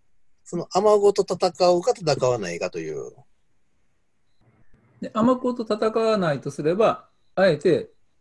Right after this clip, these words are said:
Speaker 2: 戦争する必然性はもうなくなってるということですか？
Speaker 1: うん、そうですね。まあ、あの、戦国大名と戦うもの、天下を狙うものっつうのは、戦わない戦国大名は、文弱に流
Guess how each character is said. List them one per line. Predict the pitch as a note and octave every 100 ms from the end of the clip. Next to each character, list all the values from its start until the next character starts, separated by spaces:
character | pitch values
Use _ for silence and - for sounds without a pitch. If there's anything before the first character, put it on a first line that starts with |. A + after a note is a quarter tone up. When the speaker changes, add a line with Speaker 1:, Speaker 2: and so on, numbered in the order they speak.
| _
Speaker 2:
戦 | - E3+
争 | D#3+ D#3 D3
す | C3+ C#3
る | C#3 D#3
必 | - D3
然 | D3 C#3
性 | G3
は | F#3
も | A#2
う |
な | B2+ E3
く | E3+
な | E3
っ | -
て | D#3+
る | D#3
と | A2
い |
う | -
こ |
と | -
で | - -
す |
か？ | - _ _ _ _ _ _
Speaker 1:
う | E3
ん、 | D3
そ | - E3
う |
で | F2+
す | F#2+
ね。 | C#3 E2 - _ _ _ _ _ _ _ - _ _ _ - C#3
ま | E3 C3+
あ、 | G#2+
あ |
の、 | G#2+
戦 | G#2+ F3 F3+
国 | E3
大 | D#3+
名 | A#2
と | -
戦 | C#3+ C3 C3+
う | C3
も | A#2+
の、 | F2 -
天 | E3 D#3
下 | A2+
を |
狙 | G#2+ A#2 A#2+
う |
も | A#2
の | F#2
っ |
つ | - F#2
う |
の | E2+
は、 | D#2+ - _ _ _ _ _ _ _ _ _ _ _ -
戦 | D3 C#3+
わ | D3 C3+
な |
い | -
戦 | A#2+
国 | A2+ A2+
大 | G#2
名 | F#2
は、 |
文 | F2+ C3+
弱 | C3+ -
に |
流 | A#2